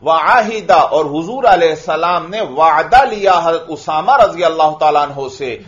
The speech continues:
अन युगीरा अला उबना, कि वो हमला करेंगे उबना पर सबाहन, सुबह के वक्त, सुम्मा युहर्रिका, फिर उसको जला देंगे,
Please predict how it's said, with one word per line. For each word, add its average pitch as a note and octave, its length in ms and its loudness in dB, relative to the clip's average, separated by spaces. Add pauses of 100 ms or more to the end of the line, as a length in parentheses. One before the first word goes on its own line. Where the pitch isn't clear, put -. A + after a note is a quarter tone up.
(200)
अन F3 100 -4
युगीरा E3+ 720 -6
अला F3 440 2
उबना, D3 1000 -2
कि F3 80 -4
वो F#3 260 -2
हमला E3+ 340 0
करेंगे F#3+ 460 -4
उबना D3+ 680 -2
पर D#3+ 280 0
सबाहन, D3+ 920 0
सुबह B2+ 380 -4
के F#3 220 -6
वक्त, - 520 -6
सुम्मा B3+ 460 -2
युहर्रिका, D#3 800 -4
फिर E3 240 -6
उसको C#3+ 340 -10
जला A#2+ 480 -2
देंगे, F#2+ 520 -12